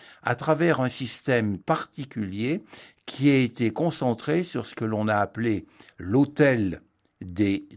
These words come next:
Trois Gaules, c'est-à-dire le culte rendu à la ville de Rome et par conséquent à l'empereur, par les représentants de toutes les nations gauloises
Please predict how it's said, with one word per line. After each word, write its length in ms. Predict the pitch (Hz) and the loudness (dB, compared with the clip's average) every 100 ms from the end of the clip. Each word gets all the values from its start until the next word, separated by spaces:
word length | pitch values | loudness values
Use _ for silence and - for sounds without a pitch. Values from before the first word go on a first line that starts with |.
| - | -12
Trois 300 | - 90 90 | -4 -2 0
Gaules, 580 | 90 113 143 185 240 | 4 6 6 4 0
c'est-à-dire 600 | - 117 107 101 113 117 | -2 -4 0 -2 0 -4
le 120 | 90 85 | -4 -8
culte 520 | - 220 175 - 82 - _ _ _ - | 2 4 4 -2 -10 -10 _ _ _ -18
rendu 800 | - 110 151 156 135 151 117 - _ _ | -6 2 4 4 6 6 4 0 _ _
à 140 | - 104 | -4 -2
la 160 | 98 | 0
ville 460 | 98 147 165 131 98 - - | 0 2 4 4 0 -8 0
de 140 | 127 | 4
Rome 500 | 135 135 127 101 85 - - _ - | 4 6 4 4 -2 -10 -20 _ -4
et 120 | 107 | -2
par 300 | 107 101 - | 0 -2 -2
conséquent 800 | - 110 - 101 - 113 98 - _ _ _ | -4 -4 -2 -4 0 2 2 -2 _ _ _
à 160 | - 110 | 0 2
l'empereur, 760 | 101 98 - 104 107 143 185 208 _ _ - | 2 -2 -2 0 2 2 0 -4 _ _ 2
par 640 | 151 160 165 151 - - _ 117 | 6 8 6 4 0 -10 _ -4
les 200 | 104 95 | 0 2
représentants 1200 | 120 170 - 151 131 104 120 110 - 123 180 - _ _ _ - - | 4 2 4 4 4 4 2 2 2 2 2 -2 _ _ _ -12 0
de 120 | 120 | 0
toutes 420 | 113 - 180 180 | 0 2 0 2
les 160 | 110 98 | 0 2
nations 560 | 107 147 - - 139 | 2 0 0 2 2
gauloises 840 | 113 98 101 98 101 127 156 - - | 4 2 2 2 2 4 2 -2 -10